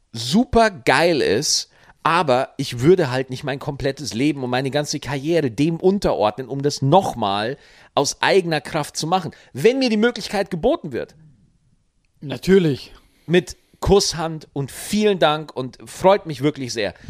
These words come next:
Speaker 1: Aber da habe ich einfach über mich gelernt, so, das ist nicht der Antrieb.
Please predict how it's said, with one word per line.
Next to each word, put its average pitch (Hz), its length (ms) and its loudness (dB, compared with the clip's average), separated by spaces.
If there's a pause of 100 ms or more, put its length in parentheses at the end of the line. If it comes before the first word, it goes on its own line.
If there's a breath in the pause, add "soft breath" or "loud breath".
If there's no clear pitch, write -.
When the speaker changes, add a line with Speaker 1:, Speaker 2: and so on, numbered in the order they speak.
(220 loud breath)
Speaker 1:
Aber 156 200 6
da 180 160 2
habe 262 160 2
ich 185 120 -6
einfach 160 240 -2
über 139 180 0
mich 151 320 -8
gelernt, 127 540 0
so, 110 260 0 (280 soft breath)
das 427 200 2
ist 359 160 2
nicht 370 220 -2
der 240 220 2
Antrieb. 302 680 -6